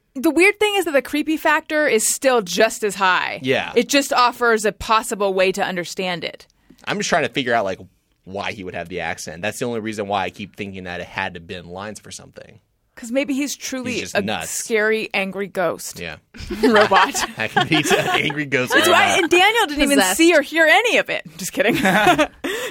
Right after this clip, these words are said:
Speaker 1: No, he definitely did. Yeah, it's really weird. I feel like we need, just need to stay out of this neighborhood.
Speaker 3: Yeah,
Speaker 2: By
Speaker 3: I
Speaker 2: the way,
Speaker 3: would
Speaker 2: I heard,
Speaker 3: avoid.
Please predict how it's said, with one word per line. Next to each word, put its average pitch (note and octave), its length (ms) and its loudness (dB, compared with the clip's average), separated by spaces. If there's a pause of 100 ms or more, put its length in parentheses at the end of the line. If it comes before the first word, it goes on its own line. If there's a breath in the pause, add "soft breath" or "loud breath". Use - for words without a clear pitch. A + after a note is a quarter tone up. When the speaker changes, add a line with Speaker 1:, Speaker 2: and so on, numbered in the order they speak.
Speaker 1:
No, A3+ 100 4
he A3 120 0
definitely G3 360 0
did. E3 260 -2 (200 loud breath)
Yeah, F4+ 200 4
it's B3+ 140 -2
really D#4 160 -2
weird. B3 380 0
I C#3+ 80 -6
feel D4+ 160 -2
like D4+ 100 2
we D4 80 -4
need, B3+ 140 -8
just B3 180 -12
need A#3+ 120 -8
to A#3 60 -12
stay A3+ 200 -8
out A3 100 -6
of A3 60 -10
this - 100 -20
neighborhood. A3 320 -12
Speaker 3:
Yeah, G#3 300 2
Speaker 2:
By - 80 4
Speaker 3:
I - 60 4
Speaker 2:
the - 40 4
way, B2 120 6
Speaker 3:
would A2 40 6
Speaker 2:
I - 20 2
heard, C#3 380 2
Speaker 3:
avoid. - 80 6